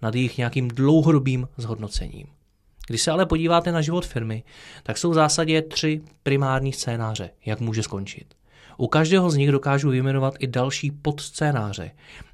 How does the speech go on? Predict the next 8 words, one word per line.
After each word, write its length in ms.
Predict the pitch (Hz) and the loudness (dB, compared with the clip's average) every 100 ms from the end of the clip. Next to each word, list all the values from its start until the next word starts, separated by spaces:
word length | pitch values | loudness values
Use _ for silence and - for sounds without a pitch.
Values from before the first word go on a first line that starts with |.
| - | -2
ale 160 | 117 | 0
ty 120 | 113 | 0
základní, 600 | 123 127 139 165 156 113 104 | 2 4 4 4 2 0 -4
které 260 | - 117 | -4 -2
se 140 | - - | -2 -6
týkají 480 | - 131 131 127 | -4 -4 0 0
nejvíce 540 | 123 123 131 147 147 127 | 0 0 2 0 0 -4
firem, 400 | - 117 110 | -2 -2 -2